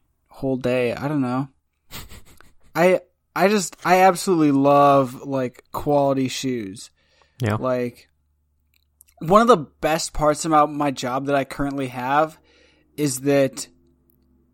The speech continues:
Speaker 1: because we have a warehouse where there's, like, warehouse sorts of things,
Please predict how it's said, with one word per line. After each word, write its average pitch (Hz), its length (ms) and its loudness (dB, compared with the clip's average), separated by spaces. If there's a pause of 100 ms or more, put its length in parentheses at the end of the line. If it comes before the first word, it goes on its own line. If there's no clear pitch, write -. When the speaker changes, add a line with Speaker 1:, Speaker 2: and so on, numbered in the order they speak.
(840)
Speaker 1:
because 165 560 2
we 165 120 2
have 165 140 2
a 147 100 4
warehouse 170 840 0 (400)
where 139 180 2
there's, 135 200 0
like, 127 200 -2
warehouse 143 600 -2
sorts 156 320 -2
of 143 140 -2
things, 202 640 -2